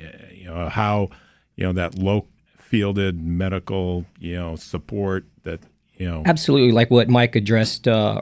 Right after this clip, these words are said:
Speaker 2: earlier, if you're looking at virtual reality to sit there and teach, you know, surgical skills, you know, how do you sit there and address a, a sucking chest wound for a combat medic? Um, how do you do an emergency tracheotomy in the field?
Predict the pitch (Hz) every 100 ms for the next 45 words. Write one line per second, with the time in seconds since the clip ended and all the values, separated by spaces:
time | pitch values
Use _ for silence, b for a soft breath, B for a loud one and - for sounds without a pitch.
0 | - 123 117 107 104 104 - 113 110 117
1 | 110 107 101 113 - 117 107 107 107 107
2 | 107 104 107 - 110 113 110 - 107 101
3 | - 113 - 107 104 98 98 - 156 123
4 | - 107 98 - 107 95 - 113 107 107
5 | 117 113 110 110 107 - 110 107 101 B
6 | B B 110 104 110 104 - 101 98 113
7 | 123 113 113 - 110 - 107 104 107 101
8 | 101 - 113 107 104 - 101 95 98 _
9 | - 101 104 117 110 107 104 101 101 117
10 | 107 - 110 113 107 104 104 104 98 101
11 | 101 98 117 104